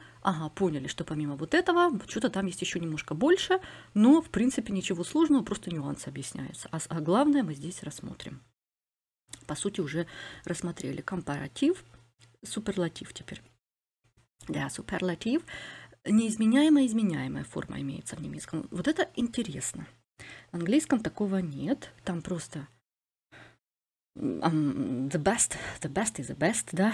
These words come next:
и всё тебе. А в, м, в немецком есть такая вот маленькая приставочка с предлогом am. Получается, вы говорите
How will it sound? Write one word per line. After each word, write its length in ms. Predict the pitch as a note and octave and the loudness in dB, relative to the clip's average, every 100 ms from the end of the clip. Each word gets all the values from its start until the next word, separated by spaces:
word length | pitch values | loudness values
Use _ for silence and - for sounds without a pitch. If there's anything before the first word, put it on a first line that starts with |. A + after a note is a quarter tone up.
| - | 0
и 40 | D#3 | -8
всё 220 | - E3+ | -6 -4
тебе. 360 | E3 D#3 D3+ D3+ - - _ - - _ _ _ _ _ _ - | -2 -4 -4 -6 -14 -20 _ -20 -20 _ _ _ _ _ _ -2
А 340 | F#3 F#3+ F#3 | 0 2 0
в, 200 | F3 E3+ | -2 -2
м, 680 | G3 F#3+ F#3 - - E3+ F#3 | 0 0 -2 -4 -4 -4 -2
в 180 | F#3 F#3 | 0 0
немецком 580 | G#3+ B3 F#4 - - E3 | 4 4 4 0 -4 -4
есть 180 | G#3+ | -4
такая 240 | A3 A3 G#3+ | -4 -2 -2
вот 180 | G3+ - | -2 -2
маленькая 360 | G#3 G3 G#3 | -2 0 -2
приставочка 580 | G3+ A3 - G3 F#3 - | -4 -6 -2 -2 -2 -6
с 60 | - | -6
предлогом 520 | F3+ F#3+ F#3 G3 - | -2 0 2 0 4
am. 260 | D4+ F#4 F#4 - - | 4 4 0 -10 -14
Получается, 440 | - E3 A3 A3 G3 | -10 -6 -4 -2 -2
вы 80 | F#3+ | -2
говорите 420 | G3+ A3 A3 | 0 -2 -4